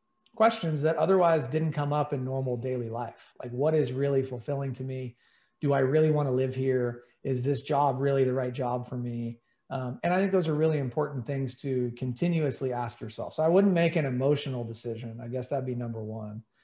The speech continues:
Um, number two would be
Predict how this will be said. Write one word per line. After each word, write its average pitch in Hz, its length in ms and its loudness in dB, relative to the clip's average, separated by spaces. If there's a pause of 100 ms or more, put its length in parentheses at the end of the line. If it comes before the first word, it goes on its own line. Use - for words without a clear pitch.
(440)
Um, 135 400 -2 (220)
number 165 260 2
two 233 420 2
would 175 260 4
be 160 480 0